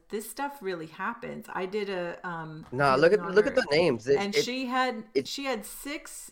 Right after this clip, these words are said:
Speaker 1: implants, Joseph. One was physical, six, uh, five were etheric, and she had six cords attached to her that were not serving her highest
Speaker 2: That,
Speaker 1: and best
Speaker 2: that's
Speaker 1: good.
Speaker 2: six different rulers, right? Six different spirits?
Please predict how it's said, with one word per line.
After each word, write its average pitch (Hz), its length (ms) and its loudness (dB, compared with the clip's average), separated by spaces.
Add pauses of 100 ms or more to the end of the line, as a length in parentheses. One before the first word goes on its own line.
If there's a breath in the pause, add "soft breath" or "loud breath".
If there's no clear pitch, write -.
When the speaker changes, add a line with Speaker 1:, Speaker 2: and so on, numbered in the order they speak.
Speaker 1:
implants, 202 760 -6
Joseph. 170 500 -8
One 196 320 -6
was 262 200 -8
physical, 208 560 -8
six, - 540 -14 (140)
uh, 185 60 -14
five 202 440 -4
were 196 160 -8
etheric, 170 800 -10 (520 soft breath)
and 196 160 -6
she 220 280 -6
had 196 380 -4
six - 480 -10
cords - 760 -10 (2000)
attached 180 600 -8
to 156 80 -12
her - 320 -16
that 180 180 -4
were 175 160 -8
not 170 300 -4
serving 160 420 -12
her 165 160 -12
highest 165 400 -12
Speaker 2:
That, 120 120 2
Speaker 1:
and - 80 -4
best - 200 -18
Speaker 2:
that's 123 220 2
Speaker 1:
good. - 80 -12
Speaker 2:
six 165 200 -2
different 143 280 -2
rulers, 117 400 6
right? 117 200 6
Six - 240 -2
different 139 300 0
spirits? - 600 -2